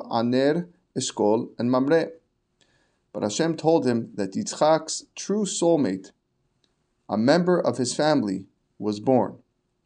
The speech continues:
Abraham called in Eliezer and told him to go to Aram Naharaim in search for a wife for Yitzchak. Yitzchak was not allowed to leave Eretz Yisrael,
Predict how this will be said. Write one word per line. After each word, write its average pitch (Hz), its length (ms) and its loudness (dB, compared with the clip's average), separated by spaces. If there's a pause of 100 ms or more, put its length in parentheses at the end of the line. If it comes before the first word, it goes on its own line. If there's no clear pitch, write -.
(400)
Abraham 127 420 0
called 147 380 4
in 135 80 -2
Eliezer 113 460 0 (320)
and 117 160 -2
told 165 280 2
him 123 200 0
to 127 100 -6
go 143 240 2
to 147 260 0
Aram 135 380 2
Naharaim 123 600 2 (800)
in 113 140 -2
search 165 340 0
for - 260 -6
a - 20 0
wife 135 300 4 (100)
for - 140 -2
Yitzchak. - 360 -4 (760)
Yitzchak 185 380 2
was 123 120 -2
not 139 160 2
allowed 135 260 2
to 127 80 -4
leave 143 260 0
Eretz 107 340 -4
Yisrael, 107 600 0